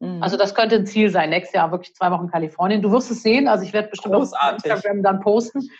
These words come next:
Speaker 2: aber,
Speaker 1: <laughs>
Speaker 2: ähm, das wäre, das wäre ein Ziel. Also wirklich mal zwei Wochen, äh,
Speaker 1: Mhm.
Speaker 2: Flipflops an und, ähm,
Speaker 1: Ja.
Speaker 2: einfach.
Speaker 1: Ja, das, das ist es ja einfach.
Speaker 2: Okay.
Speaker 1: Also wenn einem wirklich was Spaß macht, was man wirklich von Herzen gerne macht, dann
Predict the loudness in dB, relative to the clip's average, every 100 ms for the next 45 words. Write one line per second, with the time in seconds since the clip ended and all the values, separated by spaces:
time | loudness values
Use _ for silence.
0 | -20 -10 -8 -2 0 2 2 0 -2 -2
1 | -2 0 -2 0 0 2 2 0 0 0
2 | -2 -2 -2 -4 -4 -4 -4 -2 -4 0
3 | 0 0 -2 -2 -4 -4 -2 -2 -4 -8
4 | -4 -4 0 -2 -2 -2 -2 -4 -6 -8
5 | -12 -14 -12 -12 -16 _ _ -8 -4 -2
6 | -2 -6 -8 _ _ _ _ -12 -2 0
7 | 0 -4 -6 -2 0 2 2 2 0 0
8 | -2 -4 -4 -2 -2 -2 0 0 -2 -4
9 | -6 -8 -10 -8 -4 -4 -4 -6 -6 -10
10 | -20 _ -16 -8 -6 -2 -2 -2 -6 -6
11 | -4 0 -2 -2 -4 0 0 -2 -2 -4
12 | -8 _ -20 _ -4 -2